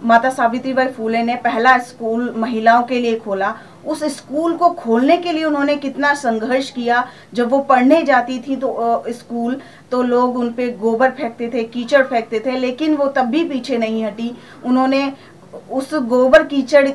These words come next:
उस माहौल से निकल के, उससे, उस माहौल में आगे बढ़ के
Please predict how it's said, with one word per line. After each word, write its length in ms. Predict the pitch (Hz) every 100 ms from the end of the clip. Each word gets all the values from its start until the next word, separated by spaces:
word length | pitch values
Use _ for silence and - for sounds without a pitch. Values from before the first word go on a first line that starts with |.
| -
उस 400 | 254 277 285 302 269
माहौल 600 | 247 233 247 269 294 277
से 180 | 277
निकल 420 | 254 226 - 247 240
के, 240 | 262 247
उससे, 360 | 240 240 269 269
उस 300 | 269 277 269
माहौल 540 | 247 233 240 269 285
में 420 | 269 269 277 -
आगे 380 | - 233 233 294
बढ़ 200 | 262 247
के 300 | 240 262 254